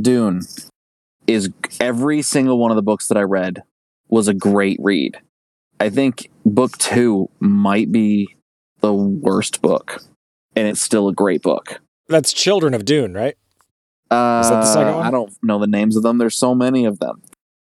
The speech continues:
Speaker 1: Um, yes, 'cause there's, there's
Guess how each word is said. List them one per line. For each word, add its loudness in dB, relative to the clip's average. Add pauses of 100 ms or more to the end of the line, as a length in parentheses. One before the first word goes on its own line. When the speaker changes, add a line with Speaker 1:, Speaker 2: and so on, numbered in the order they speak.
(160)
Speaker 1:
Um, 0
yes, -2 (500)
'cause 2
there's, 0
there's 0